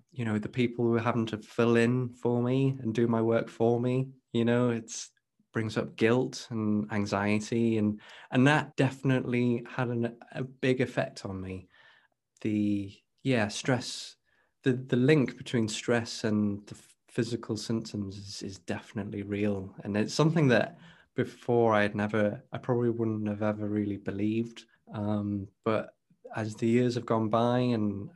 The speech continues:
I, I, I think one of the biggest things that has meant that I'm in a much happier place today than probably I've, I've been for a long time is the fact that, um, I've managed to,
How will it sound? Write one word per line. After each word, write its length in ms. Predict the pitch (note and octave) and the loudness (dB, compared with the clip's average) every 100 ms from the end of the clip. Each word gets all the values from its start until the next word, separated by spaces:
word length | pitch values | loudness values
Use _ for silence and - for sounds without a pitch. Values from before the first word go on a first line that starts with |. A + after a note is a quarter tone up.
| - | -14
I, 120 | - - _ _ _ _ A#2+ | -16 -16 _ _ _ _ -10
I, 80 | - _ | -10 _
I 60 | C#3 | -6
think 260 | - B2 A#2 | 2 2 4
one 140 | A2+ | 4
of 60 | G#2+ | 4
the 60 | |
biggest 380 | A2 A2+ A#2 - | 2 2 2 2
things 460 | A#2 A#2 A2 - - | 2 4 2 -4 -4
that 260 | A2 G#2 - _ _ | -2 -2 -8 _ _
has 320 | - - G#2+ G#2+ | -14 -8 -6 -2
meant 380 | G#2+ G#2+ G#2+ | 0 0 -2
that 180 | - G2 | -6 -6
I'm 220 | G2+ G2+ G2+ | -6 -6 -4
in 120 | G#2 | -2
a 40 | |
much 600 | G#2+ G#2 - - - - - | -2 -4 -8 -10 -10 -12 -12
happier 440 | - A#2+ - A2 | -6 -6 -4 -8
place 580 | G#2 - A2+ G#2+ - - - | -6 -4 -2 -2 -6 -14 -16
today 480 | - G#2+ A#2 A#2 A2+ | -10 2 4 4 2
than 400 | G#2 G2+ F#2+ F2+ _ _ | -2 -4 -6 -10 _ _
probably 360 | - A#2+ A#2 G#2+ | -4 -2 0 0
I've, 280 | G#2 G2+ - | 0 -2 -8
I've 160 | G#2+ G#2 | -14 -6
been 200 | G#2+ G#2 | -2 -2
for 180 | G#2+ G#2 | -4 -4
a 60 | |
long 200 | G2+ G#2+ | -2 -2
time 440 | G#2+ F#2+ F#2+ F#2+ G2 | -4 -6 -6 -6 -10
is 180 | G2+ - - | -12 -14 -14
the 100 | G#2 | -8
fact 340 | G2 F#2+ - | -8 -8 -8
that, 220 | G2 G2 _ _ - | -8 -8 _ _ -12
um, 500 | G#2+ G#2 G2+ G2+ F#2+ - _ _ - | -6 -4 -4 -6 -8 -14 _ _ -14
I've 220 | G#2+ - | -12 -6
managed 420 | G#2+ A2 G#2+ - - | -4 -4 -6 -10 -6
to, 320 | G#2 G2+ | -4 -4